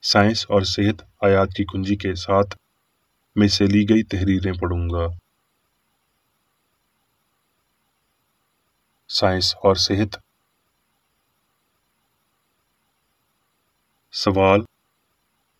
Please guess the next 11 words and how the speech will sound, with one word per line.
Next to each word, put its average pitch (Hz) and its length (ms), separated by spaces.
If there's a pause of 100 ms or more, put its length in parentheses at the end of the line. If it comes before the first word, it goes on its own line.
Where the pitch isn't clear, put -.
مواد 98 340 (140)
کیا 90 300
ہے؟ 85 140 (2000)
جواب، 92 480 (1160)
مواد 104 380
وہ 104 280
ہے 117 180
جو 110 240
ابدی 104 360
ہے 113 140 (440)
اور 98 160